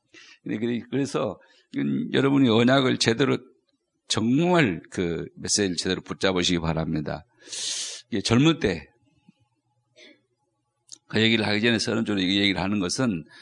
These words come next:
어, 이 언약이 조금 더 분명, 뭘 일 장 뭐 일 절, 삼 절, 사 절, 오 절, 팔 절 자꾸 그러냐,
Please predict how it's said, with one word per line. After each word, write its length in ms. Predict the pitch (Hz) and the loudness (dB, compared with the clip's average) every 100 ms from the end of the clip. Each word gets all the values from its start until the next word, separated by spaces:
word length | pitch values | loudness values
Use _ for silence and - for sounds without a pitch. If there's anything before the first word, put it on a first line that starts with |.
| - - - - _ _ _ _ _ _ _ | -20 -20 -20 -20 _ _ _ _ _ _ _
어, 500 | - 107 104 104 95 - - | -2 2 2 2 0 -4 -6
이 280 | 110 120 | -2 2
언약이 580 | 98 107 123 131 113 104 - _ - | 2 2 2 2 0 -4 -6 _ -12
조금 280 | - - 127 | -10 -2 0
더 60 | 120 | 0
분명, 440 | - 107 104 92 80 _ | -2 0 0 -2 -8 _
뭘 240 | 220 254 | -4 -2
일 200 | 254 131 - | 0 0 2
장 420 | 143 131 120 113 | 2 2 0 0
뭐 120 | 113 | -2
일 500 | 107 - - 107 113 | -2 -6 -4 -2 -2
절, 160 | 117 120 | -2 -2
삼 240 | 113 120 117 | -2 -4 -2
절, 200 | 120 107 | -2 -2
사 220 | 120 110 | -2 0
절, 220 | 113 98 | 0 -4
오 160 | 104 101 | -4 -4
절, 120 | 87 - | -4 -4
팔 160 | 135 - | -6 -2
절 200 | 123 - | -2 -2
자꾸 300 | - - 110 | -4 -4 -2
그러냐, 640 | 101 101 92 90 98 | -2 0 0 2 0